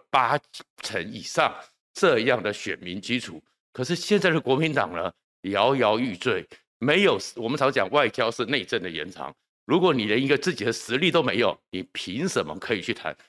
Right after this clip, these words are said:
我们就来比较一下朱立伦这个对话的荒谬性在哪里。其实在两千零五年的时候，当时的全世界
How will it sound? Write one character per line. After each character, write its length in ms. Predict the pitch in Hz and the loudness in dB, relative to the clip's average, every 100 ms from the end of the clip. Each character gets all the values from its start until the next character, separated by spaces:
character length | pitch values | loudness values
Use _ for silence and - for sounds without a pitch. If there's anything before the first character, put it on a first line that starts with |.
| _ | _
我 100 | - | -8
们 100 | 127 | -2
就 80 | 190 | 2
来 80 | 220 | 2
比 180 | - 92 | 0 -2
较 180 | 170 127 | 0 2
一 60 | |
下 160 | 135 104 | 0 0
朱 220 | - 175 | 0 0
立 80 | 170 | 2
伦 140 | 117 | 2
这 60 | 110 | 0
个 120 | 127 | -2
对 260 | - 160 82 | 0 -2 -2
话 220 | 110 95 | -8 -10
的 60 | 76 | -4
荒 120 | 131 123 | 0 0
谬 200 | 131 87 | 0 -6
性 180 | - | -6
在 140 | 110 95 | -2 -2
哪 180 | 71 87 | -2 -6
里。 80 | - _ _ _ _ _ | -8 _ _ _ _ _
其 140 | - 214 | -4 -2
实 140 | 185 | 2
在 140 | 196 165 | 2 2
两 280 | 139 98 - | 0 -2 0
千 280 | 180 190 | 0 2
零 160 | 131 180 | 2 2
五 100 | 131 | 0
年 160 | 87 92 | -2 -4
的 120 | 98 | -4
时 160 | - - | -6 -4
候， 280 | 117 90 - _ _ _ | 0 0 -4 _ _ _
当 240 | - 175 196 | 2 2 2
时 140 | - | 0
的 160 | 113 117 | 0 0
全 300 | - 104 117 | -2 -6 -6
世 160 | 127 | -4
界 280 | 107 110 80 | -2 -2 -2